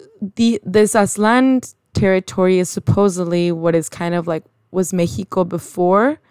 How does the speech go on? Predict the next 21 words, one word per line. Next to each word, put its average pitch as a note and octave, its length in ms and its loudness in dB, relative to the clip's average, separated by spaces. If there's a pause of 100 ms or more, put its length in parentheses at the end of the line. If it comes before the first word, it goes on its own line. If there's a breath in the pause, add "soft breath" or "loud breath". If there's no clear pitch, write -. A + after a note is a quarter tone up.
(500)
um, A3 640 0 (180)
the G#3+ 160 -4
Treaty A#3 360 -4
of A3 100 0
Guadalupe G#3+ 540 -2
and G#3 280 -2
all F#3 140 0
that. F#3+ 520 0
And F#3 180 -6
so F3 460 0
it's - 480 -6
places F3+ 500 -6
like E3 140 -6
California, A3 1000 -2 (380 soft breath)
New F#3 160 -2
Mexico, F#3+ 640 -2
Arizona, F3+ 880 -2
and, F3 160 -6
like, E3 220 -6
that E3 320 -2
southern, E3+ 680 -6